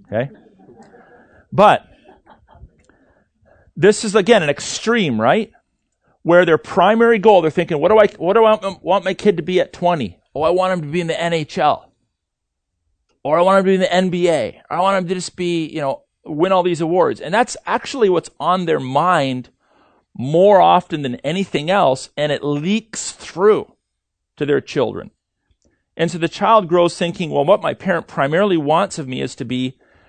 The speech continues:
a winner." And that's defined on how I perform on the court or the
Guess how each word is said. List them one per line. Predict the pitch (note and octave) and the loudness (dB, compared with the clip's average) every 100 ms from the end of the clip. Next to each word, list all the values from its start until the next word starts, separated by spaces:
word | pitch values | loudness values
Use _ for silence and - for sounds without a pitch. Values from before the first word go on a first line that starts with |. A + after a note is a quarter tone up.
| _ _ _ - - | _ _ _ -20 -2
a | C#3+ | 0
winner." | D3 F3 D4 E4 - _ _ _ _ _ _ _ _ | 4 4 4 2 -4 _ _ _ _ _ _ _ _
And | B2+ D#3 | -4 -2
that's | F3+ - | 0 -4
defined | F#3+ - D#3+ E3+ D3+ | -4 0 0 0 0
on | C3 | -2
how | A#2+ D3 | 0 0
I | D3 | 0
perform | - B2+ D3 C3+ | -4 -8 -4 -4
on | A#2 | -6
the | |
court | - - D#3 D#3 D3+ | -8 -2 2 2 0
or | |
the | G#2+ | -6